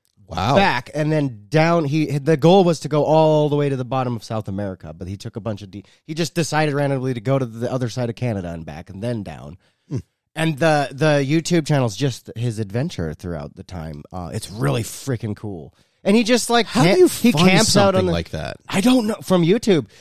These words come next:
Speaker 2: There's times where he would just get stuck for weeks waiting for the money to come in from the YouTube videos.
Speaker 1: Wow.
Speaker 2: And he was just camping or living in people's, like, fans' houses or garages or whatever, editing
Speaker 1: Wow,
Speaker 2: videos for
Speaker 1: man.
Speaker 2: weeks. It's such a cool channel. You just get to watch his journey through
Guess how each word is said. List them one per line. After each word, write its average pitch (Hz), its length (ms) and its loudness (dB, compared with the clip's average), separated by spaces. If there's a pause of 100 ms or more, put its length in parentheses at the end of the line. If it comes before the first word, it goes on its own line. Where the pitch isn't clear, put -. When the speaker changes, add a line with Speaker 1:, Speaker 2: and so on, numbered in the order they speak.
(100)
Speaker 2:
There's 214 220 6
times 214 260 4
where 190 100 2
he 180 140 2
would 175 160 0
just 160 200 -2
get 170 200 0
stuck - 340 -4
for 127 180 -6
weeks 113 360 -10
waiting 117 260 -6
for 113 180 -8
the 101 120 -6
money 110 220 -6
to 101 80 -10
come 104 180 -8
in 101 100 -6
from 98 160 -10
the 92 100 -6
YouTube 101 300 -10
videos. 82 460 -14 (160)
Speaker 1:
Wow. 113 460 -2
Speaker 2:
And 131 100 0
he 165 120 4
was 151 140 -2
just 160 180 -2
camping 143 440 -2
or 139 100 -4
living 143 240 -2
in 147 80 -2
people's, 143 500 -6 (300)
like, 123 180 -8
fans' 117 340 -4
houses 120 440 -8
or 120 100 -10
garages 113 460 -6
or 131 60 -6
whatever, 135 320 -4
editing 117 320 -4
Speaker 1:
Wow, - 60 -4
Speaker 2:
videos - 360 0
for 87 100 -4
Speaker 1:
man. - 220 0
Speaker 2:
weeks. 120 180 -6 (540)
It's 170 160 -2
such - 300 0
a 170 80 0
cool 160 400 4
channel. 151 400 0
You 131 100 -2
just 139 240 -4
get 156 120 -4
to 143 100 -2
watch 131 300 -4
his 127 180 -4
journey 131 420 0
through 120 320 0